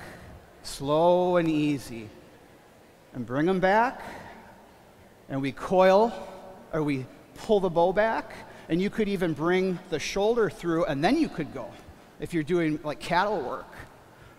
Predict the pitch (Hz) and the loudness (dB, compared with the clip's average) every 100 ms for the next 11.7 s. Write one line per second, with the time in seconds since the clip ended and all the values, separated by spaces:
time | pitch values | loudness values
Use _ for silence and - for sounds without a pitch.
0 | - - - - - 165 165 220 262 226 | -20 -20 -20 -20 -14 -2 2 2 4 4
1 | 190 285 - 247 - 139 - 180 311 269 | 4 2 0 -2 -4 -6 -6 -2 0 2
2 | 170 - 139 - 131 120 - - - - | 0 0 -6 -4 -6 -6 -14 -20 -20 -20
3 | - - - - 135 160 - - 175 202 | -20 -20 -20 -16 -10 -8 -8 -8 -4 -2
4 | 320 349 277 - - 240 - - - - | 0 -2 -4 -6 -2 -2 -4 -16 -18 -20
5 | - - - 131 127 - - - - 226 | -20 -14 -8 -6 -6 -4 -4 -2 2 2
6 | 135 - - - - - - - - - | 2 -2 -12 -16 -16 -20 -20 -20 -14 -4
7 | 196 160 208 160 - - 349 220 160 - | -2 2 0 0 -2 8 10 10 6 -6
8 | - - - - - 180 156 226 196 - | -10 -12 -14 -16 -6 -4 2 6 6 4
9 | - - - - - - - - - - | -6 -12 -14 -16 -14 -12 -14 -14 -16 -14
10 | - - - - - - - - - 196 | -16 -16 -18 -18 -20 -20 -18 -10 0 4
11 | 220 196 - 202 117 - | 6 6 2 -4 -4 -12